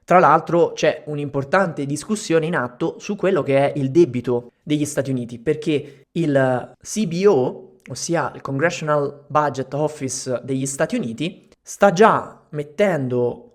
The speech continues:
alla luce il fatto che se non si andrà ad innalzare il tetto sul debito negli Stati Uniti, il paese rischierebbe addirittura il default. Gli Stati Uniti non sono mai andati in default, il fallimento del,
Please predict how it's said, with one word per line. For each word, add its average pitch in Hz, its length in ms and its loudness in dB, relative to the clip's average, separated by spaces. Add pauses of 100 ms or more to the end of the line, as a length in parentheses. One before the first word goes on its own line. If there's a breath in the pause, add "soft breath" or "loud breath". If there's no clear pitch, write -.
(100)
alla 170 220 2
luce 185 520 0
il 202 120 -4
fatto 156 400 0
che 202 260 -2
se - 320 -6
non 202 240 -2
si 170 180 -6
andrà 175 520 -2
ad 160 180 0
innalzare 139 880 -4 (240)
il 127 480 -4
tetto 123 520 -6
sul 127 240 -6
debito 120 640 -2
negli 120 240 -10
Stati 127 240 -6
Uniti, 185 560 -6
il 240 180 -2
paese 170 680 0
rischierebbe 160 840 0
addirittura 131 840 -4
il 139 140 -4
default. 113 540 -8 (220 loud breath)
Gli 165 100 -6
Stati 196 200 0
Uniti 202 180 0
non 165 100 -4
sono 160 220 -6
mai 165 140 -4
andati 127 340 -4
in 123 60 -4
default, 117 680 -4
il - 80 -14
fallimento 131 640 -4 (300 loud breath)
del, 135 680 -2